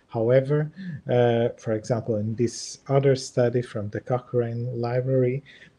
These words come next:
they have seen, like, uh, for example, in the case of, uh, hysteroscopic septum resections, uh, there is no evidence that, uh, that,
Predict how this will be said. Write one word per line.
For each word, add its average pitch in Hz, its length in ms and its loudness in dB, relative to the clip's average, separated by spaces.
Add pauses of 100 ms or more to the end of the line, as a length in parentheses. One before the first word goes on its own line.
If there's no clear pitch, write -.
(160)
they 120 180 8
have 120 140 2
seen, 131 420 -4 (280)
like, 110 400 -6
uh, 104 420 -6
for 113 140 -2
example, 104 560 -2
in 113 120 -4
the 110 100 -2
case 110 300 0
of, 104 120 -6 (220)
uh, 101 260 -12 (100)
hysteroscopic 110 920 -2
septum - 580 -4 (120)
resections, 127 920 -4 (460)
uh, 123 520 4 (480)
there 127 400 8
is 127 200 2
no 127 300 4
evidence 120 800 -2 (160)
that, 120 260 0 (560)
uh, 110 880 2 (920)
that, 120 240 2